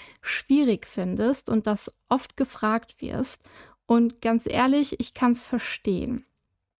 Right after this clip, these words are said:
Warum interessiert man sich für etwas? Ich glaub, die Leute wollen gern eine Geschichte hören, die entscheidende Geschichte, der Auslöser für eine Begeisterung. Und die gibt es ja auch manchmal, aber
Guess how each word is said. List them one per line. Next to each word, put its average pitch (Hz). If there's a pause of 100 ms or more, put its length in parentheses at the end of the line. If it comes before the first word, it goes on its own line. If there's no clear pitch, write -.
(400)
Warum 269
interessiert 240
man 190
sich -
für -
etwas? -
Ich -
glaub, 233
die 254
Leute 233
wollen 214
gern 233 (400)
eine 214
Geschichte 262
hören, 240 (280)
die 302
entscheidende 247
Geschichte, 233
der 202
Auslöser 254
für 220
eine 202
Begeisterung. 233 (320)
Und 220
die 208
gibt -
es 262
ja 262
auch 262
manchmal, 262
aber 208